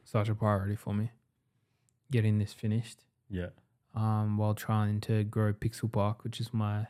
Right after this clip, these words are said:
Speaker 1: production company I started last year. Uh, I got Tuesday now.
Speaker 2: Yeah.
Speaker 1: Um,
Speaker 2: Shout out
Speaker 1: she's,
Speaker 2: Tuesday.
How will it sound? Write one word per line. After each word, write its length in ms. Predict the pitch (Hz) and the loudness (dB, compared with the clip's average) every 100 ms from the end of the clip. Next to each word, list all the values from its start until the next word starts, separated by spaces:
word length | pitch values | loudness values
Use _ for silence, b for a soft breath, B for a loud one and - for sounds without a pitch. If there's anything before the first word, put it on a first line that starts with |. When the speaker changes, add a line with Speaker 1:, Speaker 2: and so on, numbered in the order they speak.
| _ - | _ -4
Speaker 1:
production 420 | 127 110 - 113 | 0 0 0 -6
company 320 | - 110 110 | -6 -8 -6
I 60 | 104 | -8
started 460 | - 113 110 110 - - | -4 -2 0 -2 -4 -4
last 320 | 113 113 - | -2 -2 -2
year. 160 | 127 - _ _ _ _ _ _ _ _ - | -2 -2 _ _ _ _ _ _ _ _ -8
Uh, 220 | 101 98 | -4 -2
I 20 | |
got 140 | 110 101 | -2 -2
Tuesday 420 | - 117 113 110 | -2 0 0 0
now. 260 | 107 107 107 _ _ - - | 0 -2 -6 _ _ -20 -12
Speaker 2:
Yeah. 160 | 104 92 | -8 -6
Speaker 1:
Um, 180 | 95 110 | -6 -8
Speaker 2:
Shout 220 | - 98 | -2 0
out 100 | 92 | 0
Speaker 1:
she's, 80 | - | -4
Speaker 2:
Tuesday. 420 | 101 92 98 98 | -8 -6 -6 -6